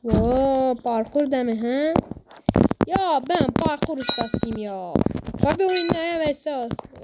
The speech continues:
ve-, V S diyor. Yine köprü. Aa, oo. Ben köprü alıp geliyorum o zaman. Hadi gidelim köprü alalım. <sighs>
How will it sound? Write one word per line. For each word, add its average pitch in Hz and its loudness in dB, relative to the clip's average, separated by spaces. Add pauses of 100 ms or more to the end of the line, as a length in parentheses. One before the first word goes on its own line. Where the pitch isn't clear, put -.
(260)
ve-, 233 -6
V 220 -2
S 233 -6
diyor. 226 -6 (720)
Yine 719 6
köprü. 302 2 (280)
Aa, 262 -12
oo. 262 -6 (920)
Ben 285 -4
köprü 302 -4
alıp 320 -8
geliyorum 247 -4
o 202 -4
zaman. 202 -10 (460)
Hadi 220 -10
gidelim 220 -8
köprü 220 -16
alalım. 196 -12 (1300)
<sighs> - 2